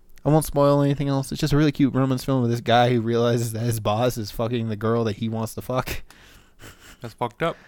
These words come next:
Speaker 1: It's not anything sexual, but it's really funny. I really enjoyed it. It's really good. I think I gave it four and a half stars.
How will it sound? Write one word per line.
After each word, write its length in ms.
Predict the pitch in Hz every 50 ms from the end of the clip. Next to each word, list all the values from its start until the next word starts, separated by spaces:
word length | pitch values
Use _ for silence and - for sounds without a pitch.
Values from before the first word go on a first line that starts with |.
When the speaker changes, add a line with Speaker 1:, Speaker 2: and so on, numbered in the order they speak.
| - - _ _ _ _ _ _ _ -
Speaker 1:
It's 140 | 175 151 -
not 180 | 160 139 117 113
anything 340 | 123 120 110 - 127 113 104
sexual, 320 | - 120 113 - - 107
but 80 | 107 123
it's 80 | 135
really 160 | 175 196 196 160
funny. 320 | - 131 127 131 135 120
I 80 | 101 123
really 240 | 127 131 131 127
enjoyed 260 | 123 120 117 120 123 123
it. 140 | 120 80
It's 140 | 104 110 110 120
really 320 | 117 123 139 131 127 123
good. 300 | 113 117 117 117 117 117 -
I 300 | - - - _ _ _ -
think 100 | 143 147
I 40 | 139
gave 100 | 131 120
it 40 | 107
four 140 | 113 123
and 80 | 120 113
a 40 | 104
half 140 | 110 107 -
stars. 400 | - 104 101 107 107 - -